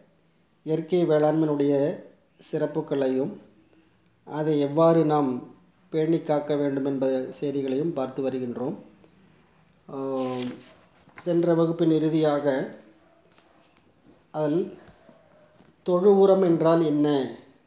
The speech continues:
என்ற பகுதியை பார்க்கவிருக்கின்றோம். பக்கம் எண் முப்பது, பத்தி இரண்டாவது பத்தியில் அந்த மங்கை சித்தப்பாவிடம் தொழு உரம் என்றால் என்ன என்று வினா கேட்கிறார்.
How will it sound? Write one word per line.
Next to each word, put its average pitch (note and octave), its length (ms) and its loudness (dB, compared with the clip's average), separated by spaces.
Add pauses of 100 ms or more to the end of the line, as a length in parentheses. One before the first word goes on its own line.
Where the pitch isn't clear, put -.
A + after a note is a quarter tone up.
(320)
என்ற D3+ 340 -2
பகுதியை D3 460 -2
பார்க்கவிருக்கின்றோம். C#3 840 -4 (640)
பக்கம் D#3 380 -2
எண் D#3 180 0
முப்பது, D3 640 -2 (560)
பத்தி D3 360 -6
இரண்டாவது C#3+ 580 0
பத்தியில் C#3 460 -8 (1300)
அந்த D#3+ 300 2 (600)
மங்கை E3 680 2
சித்தப்பாவிடம் F3 800 2 (240)
தொழு F#3 360 4
உரம் G3 240 6
என்றால் E3 460 2
என்ன D3 440 0
என்று D3 600 -4 (420)
வினா D#3 260 -2
கேட்கிறார். D3 720 -4